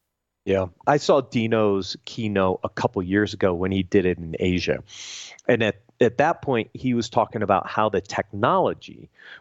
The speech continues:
was going to accelerate aspects of the application and the attack surface on the app. Now he's shifted over to the people side because the technology's there. The tools are definitely there,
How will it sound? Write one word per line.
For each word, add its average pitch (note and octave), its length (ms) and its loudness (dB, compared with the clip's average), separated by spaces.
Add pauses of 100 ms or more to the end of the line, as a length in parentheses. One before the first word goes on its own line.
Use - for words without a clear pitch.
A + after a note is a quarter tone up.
was A2+ 160 2
going G#2+ 260 2
to - 140 -2
accelerate F#2 600 2 (180)
aspects F#2+ 760 -2
of G2 160 4
the G2 260 0
application G2 640 0
and F2+ 120 -4
the F2 80 -2
attack E2+ 320 0
surface - 320 -6
on E2 100 -6
the E2+ 140 -2
app. - 160 -6 (800)
Now C#3+ 240 0
he's D#3 120 0
shifted C3+ 340 -2
over A2+ 180 2
to - 100 -10
the - 80 -8
people D3+ 320 -4
side D#2+ 300 0
because D#3 260 2
the G3 120 4
technology's G3 760 -4
there. B2 320 0
The A2+ 100 -2
tools B3+ 460 0
are G#2 80 4
definitely G2 500 -2
there, A2+ 380 2